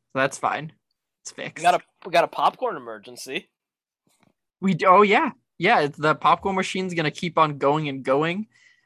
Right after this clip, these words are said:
Speaker 1: and they're not gonna know how to stop it. Uh, Pete, again, to the rescue, uh, pulls the plug.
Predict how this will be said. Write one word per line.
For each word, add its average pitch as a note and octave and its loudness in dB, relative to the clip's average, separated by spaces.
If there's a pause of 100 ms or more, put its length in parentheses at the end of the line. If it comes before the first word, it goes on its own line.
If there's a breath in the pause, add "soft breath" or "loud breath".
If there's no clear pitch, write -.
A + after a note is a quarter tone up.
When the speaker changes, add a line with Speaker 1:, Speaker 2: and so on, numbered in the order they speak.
(120)
Speaker 1:
and C3+ 0
they're C3+ 2
not C3+ -2
gonna D3 -4
know C#3 -2
how D3 -2
to B2+ -8
stop - 0
it. G#3+ -2
Uh, B2+ 2 (100)
Pete, G3+ -4
again, D#3 -2
to - -6
the D3 0
rescue, D#3+ -6 (220)
uh, C#3 2
pulls E3+ -2
the - -4
plug. B3+ 0